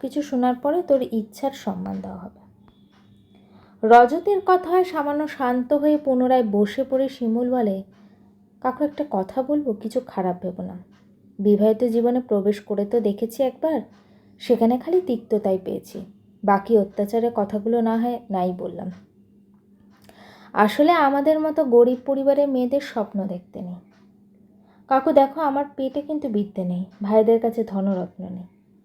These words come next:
এমন পরিস্থিতিতে পুনরায় বিয়ে করাটা কিন্তু শোভা দেয় না।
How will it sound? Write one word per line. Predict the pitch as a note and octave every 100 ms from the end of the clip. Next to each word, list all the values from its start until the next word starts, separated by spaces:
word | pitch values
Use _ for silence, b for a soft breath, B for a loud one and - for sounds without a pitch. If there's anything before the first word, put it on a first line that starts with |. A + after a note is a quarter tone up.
| B B B B
এমন | G#3 A3+ C#4 E4
পরিস্থিতিতে | D#4 C#4+ D4 - D4 D4+ D4 D#4 D#4 D#4 _
পুনরায় | B3 A3+ A#3+ C4+ C#4+
বিয়ে | A3+ A3 A#3+
করাটা | A#3+ B3 B3+ C4+
কিন্তু | C#4+ C#4+
শোভা | - F#3 F3+
দেয় | F3 F3+
না। | F3+